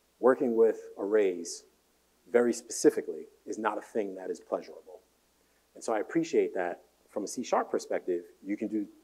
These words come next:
the same things that you would normally do with LINQ, with collections, and it would work just straight away in the browser. Now, what does this mean for scenarios where, uh, it would not work?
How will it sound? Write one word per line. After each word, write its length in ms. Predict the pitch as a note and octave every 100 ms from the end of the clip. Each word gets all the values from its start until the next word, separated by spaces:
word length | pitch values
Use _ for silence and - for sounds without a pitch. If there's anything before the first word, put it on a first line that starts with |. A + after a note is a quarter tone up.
| F#2
the 60 | F#2+
same 260 | - A#2
things 200 | B2 B2 A#2
that 140 | A2
you 80 | A2
would 100 | G#2+
normally 300 | G#2+ G#2+ G#2
do 120 | G2+
with 200 | G#2 -
LINQ, 220 | A2+ C#3 - _ _ _ _ _
with 160 | G#2 -
collections, 760 | C3 B2+ - C#3 C3 - - _ _ _ _ _ _ _
and 100 | A2+
it 100 | A2+
would 140 | G#2 F#2+
work 460 | E2+ A#2+ G#2+ -
just 160 | - -
straight 260 | - A#2 G#2
away 220 | G#2+ G2
in 80 | F2+
the 60 |
browser. 320 | E2+ F2 - - _ _ _ _ G2
Now, 180 | G#2+
what 200 | F2 A2+
does 100 | D#3+
this 160 | A#2+ -
mean 220 | A2+ G#2+
for 200 | - G#2
scenarios 580 | F#2 G2+ G2 F#2+ F#2 F2
where, 340 | F#2+ F#2 F2 D#2+ - _ _ _ -
uh, 160 | F#2+ G#2
it 160 | A2 E2+
would 220 | G#2+ F#2+
not 240 | G#2+ F#2+
work? 200 | F2 D2+